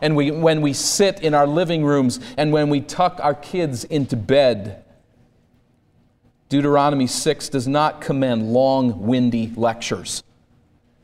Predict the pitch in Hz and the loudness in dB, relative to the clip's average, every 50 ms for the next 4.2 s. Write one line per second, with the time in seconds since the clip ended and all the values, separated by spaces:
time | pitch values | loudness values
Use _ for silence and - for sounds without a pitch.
0 | _ _ 135 139 151 208 214 180 202 185 - - - - 151 139 131 120 113 - | _ _ -2 2 2 2 2 2 0 -4 -4 -6 -4 -2 0 0 0 0 -2 -4
1 | - 104 95 104 98 95 85 - _ _ _ _ _ _ _ _ _ _ _ _ | -6 -6 -4 -6 -8 -8 -10 -14 _ _ _ _ _ _ _ _ _ _ _ _
2 | - _ - 156 180 180 220 220 - - - 170 151 143 139 131 131 131 135 135 | -14 _ -4 -2 0 0 -2 -2 -4 -4 0 0 2 2 2 0 0 0 0 0
3 | 135 131 - 156 156 147 - - - - 131 107 107 143 139 123 113 110 110 127 | 0 0 0 0 0 0 0 -4 -8 -10 -10 -4 -2 -2 -2 -2 -2 -4 -6 -8
4 | - - - - | -10 -12 -16 -20